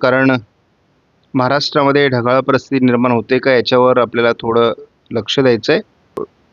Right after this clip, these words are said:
मुख्यत्वे करून ढगाळ परिस्थिती ही उत्तर महाराष्ट्र, विदर्भात अठ्ठावीस तारखेला निर्माण होण्याची शक्यता आहे.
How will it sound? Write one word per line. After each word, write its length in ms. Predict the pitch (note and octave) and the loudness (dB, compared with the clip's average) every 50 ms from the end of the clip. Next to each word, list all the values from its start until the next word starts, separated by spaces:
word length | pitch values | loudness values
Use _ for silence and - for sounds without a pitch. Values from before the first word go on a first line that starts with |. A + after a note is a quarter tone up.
| - - _ _ _ _ - | -20 -20 _ _ _ _ -2
मुख्यत्वे 600 | D#3+ C#3+ C#3 C#3 C#3 - - F3+ F3 D#3+ F#3 F3+ F3 | 0 2 2 2 0 -2 0 0 0 2 2 2 2
करून 280 | F3 F3+ E3+ E3 E3+ | 2 2 0 2 2
ढगाळ 300 | D#3 C#3+ C3 C3+ C#3+ D3 | 2 2 2 2 2 0
परिस्थिती 560 | D3 D3 C#3 C3 - - B2 G2+ - F#2+ D2+ - _ _ _ _ _ _ _ _ _ _ _ _ _ _ _ _ _ _ _ _ _ _ _ _ | 0 0 -2 -2 -2 -4 -6 -4 -6 -8 -10 -12 _ _ _ _ _ _ _ _ _ _ _ _ _ _ _ _ _ _ _ _ _ _ _ _
ही 360 | - - D3+ D3+ D#3 D#3 - - - _ _ _ _ _ _ _ _ _ _ _ _ _ _ _ _ _ _ _ | -2 2 4 4 4 4 2 0 -4 _ _ _ _ _ _ _ _ _ _ _ _ _ _ _ _ _ _ _
उत्तर 380 | D3 D3 C3 C3 - E3 D#3+ D#3 | -4 -4 -4 -2 0 0 2 2
महाराष्ट्र, 760 | D#3 D3+ C#3+ C#3 C#3+ C#3 C#3 - - - D#3 D3 C#3+ C#3+ - - _ _ _ _ _ _ _ _ _ _ _ _ _ _ _ | 2 2 2 2 2 0 0 -4 -4 0 2 2 2 2 0 -2 _ _ _ _ _ _ _ _ _ _ _ _ _ _ _
विदर्भात 540 | - C3+ B2+ B2+ C#3 D3+ D#3 C#3+ C3+ A#2+ G#2+ G2+ - _ _ _ _ _ _ _ _ _ _ _ _ _ _ _ _ _ - - - | -4 -2 0 2 4 4 2 2 0 0 -2 -4 -8 _ _ _ _ _ _ _ _ _ _ _ _ _ _ _ _ _ -12 -6 -6
अठ्ठावीस 500 | - - - - E3 E3 F3 F3 E3 - | -6 -4 -2 0 2 2 2 2 2 2
तारखेला 340 | D#3 D#3 D3 - D#3 D3 C#3+ | 0 0 0 0 -2 -2 0
निर्माण 300 | C#3 C3 C3 C3 C3 C3 | 2 2 2 2 2 2
होण्याची 320 | B2+ B2 A#2+ A2+ - C3+ | 2 0 0 -2 -4 -4
शक्यता 460 | - - A#2+ G#2 - - A2 F#2 G2 | -4 -2 -4 -2 -2 -4 -4 -2 -4
आहे. 260 | F#2+ F2+ G2 - - | -4 -6 -8 -12 -18